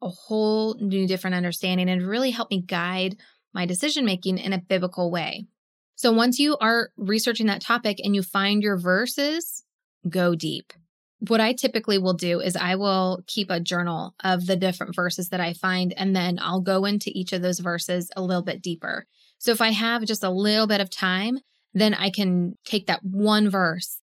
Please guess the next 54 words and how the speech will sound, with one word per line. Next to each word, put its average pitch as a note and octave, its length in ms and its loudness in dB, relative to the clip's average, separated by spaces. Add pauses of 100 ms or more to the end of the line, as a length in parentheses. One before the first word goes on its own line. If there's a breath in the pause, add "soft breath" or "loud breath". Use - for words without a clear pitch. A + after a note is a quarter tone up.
(140)
and G3 160 2
go F#3 300 0
one A#3+ 640 0
step G3+ 300 -4
deeper. F3+ 420 -4
If F#3+ 120 -10
I G3 60 0
have G3 220 0
a F#3 40 0
little A3+ 200 2
bit C4 120 2
more C4 140 0
time, B3+ 300 -4
I G#3 60 -4
might G3 240 -2 (200)
take A#3+ 160 -2
it C4 80 4
a D4 60 0
couple G4 320 0
steps - 320 -4
deeper. E3 420 -2 (380)
And G#3 80 0
if A3 100 2
I A#3 60 6
have A3+ 180 2
a A3+ 80 4
lot B3 240 2
of D#4 80 0
time, F#3 460 -2 (260 soft breath)
like F#3 140 -4
on F#3 100 4
the F3 80 2
weekends G3+ 420 0
when G3 120 -2
I'm F#3 100 0
doing F3+ 400 0 (100)
Bible F3+ 260 -2
study, F3+ 400 -2 (280 loud breath)
then G3+ 380 2
I F#3+ 80 0
have G3 320 -2 (200)
the G3 120 -2
flexibility G#3 840 0
to G3 140 -6
be G3+ 100 0
able G#3+ 160 -4
to A3+ 80 -8
maybe B3 240 -2
look B3+ 180 0
at C4+ 80 0
a C4 60 -2
couple C4 300 -6
different F3+ 320 -6
verses. - 520 -8